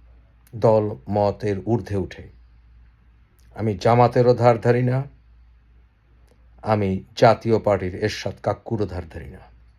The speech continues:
বাংলাদেশের ভবিষ্যৎ প্রজন্মকে মুক্ত করার জন্য কেউ না কেউ তো জনগণের কথা বলতে হবে। আমি ছাড়া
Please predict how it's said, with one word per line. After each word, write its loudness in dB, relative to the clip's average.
বাংলাদেশের 0
ভবিষ্যৎ -6
প্রজন্মকে -2
মুক্ত -4
করার -6
জন্য -18
কেউ 2
না 0
কেউ -2
তো -6
জনগণের 2
কথা -10
বলতে -14
হবে। -20
আমি 4
ছাড়া -4